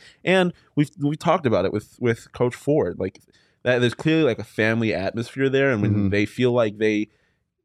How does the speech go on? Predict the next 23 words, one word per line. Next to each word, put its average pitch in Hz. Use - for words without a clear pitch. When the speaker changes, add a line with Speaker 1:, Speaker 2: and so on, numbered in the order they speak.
Speaker 1:
have 113
a 101
room 110
to 131
make 113
a 107
mistake, 113
they 107
don't 104
<laughs> -
make -
mistakes. -
Like, 98
they're 117
Speaker 2:
You 123
know, 135
Speaker 1:
playing 139
out -
Speaker 2:
U 113
A, 107
Speaker 1:
of 95
their 92
mind. 92